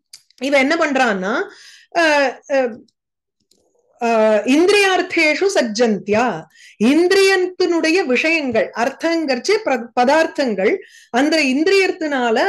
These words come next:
அனுபவிக்கக்கூடிய பதார்த்தங்கள், அதில் ஈடுபட்டவளாக, இங்க வந்து, அ, அம், ஒரே நிமிஷம், அஜானந்தியா,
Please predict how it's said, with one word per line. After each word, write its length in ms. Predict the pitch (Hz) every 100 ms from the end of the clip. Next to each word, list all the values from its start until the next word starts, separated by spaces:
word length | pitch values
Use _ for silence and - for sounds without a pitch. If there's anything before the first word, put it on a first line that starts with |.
| 190
அனுபவிக்கக்கூடிய 1080 | 220 262 339 359 349 339 285 - 214 226 359
பதார்த்தங்கள், 800 | 359 202 294 339 320 254 214 320 370
அதில் 600 | - 208 247 349 403 392
ஈடுபட்டவளாக, 1300 | - 277 349 349 277 262 214 196 165 156 165 147 190 349 415 - - - _ _
இங்க 260 | 262 277
வந்து, 540 | 233 226 233 370 440 - _ _ -
அ, 80 | 311 277 247 - - _
அம், 600 | 233 226 220 220 220 - _ _
ஒரே 240 | - 240
நிமிஷம், 640 | 214 190 - 170 220 - _ _ -
அஜானந்தியா, 1080 | 208 220 226 226 220 214 - 220 208 240